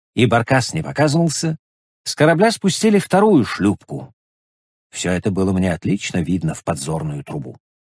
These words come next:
Шлюпка направилась к берегу, и когда она подошла ближе, мы увидели, что в ней было не менее десяти человек, и все с ружьями. От корабля до берега было около шести миль,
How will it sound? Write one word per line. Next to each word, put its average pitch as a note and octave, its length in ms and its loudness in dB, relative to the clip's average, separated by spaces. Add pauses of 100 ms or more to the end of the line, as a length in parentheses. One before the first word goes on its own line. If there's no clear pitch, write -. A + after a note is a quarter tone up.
(180)
Шлюпка A3 400 2
направилась G3+ 480 2
к D3+ 60 0
берегу, A#2 560 2 (160)
и G#2+ 100 -4
когда G2+ 300 0
она F2+ 140 -2
подошла F2+ 500 -2
ближе, E3+ 500 0 (420)
мы E3 240 4
увидели, F3+ 440 4
что - 280 0
в G2+ 80 0
ней F#3+ 160 6
было G3 180 4
не F3+ 180 6
менее G3+ 560 4
десяти E3+ 540 2
человек, C#3 720 2
и E3+ 120 2
все - 300 -4
с - 160 -6
ружьями. - 580 -12 (840)
От - 200 -6
корабля F2 400 0
до F#2+ 160 -2
берега E2 480 0
было G2 280 0
около - 420 -4
шести - 440 -4
миль, C#3 320 0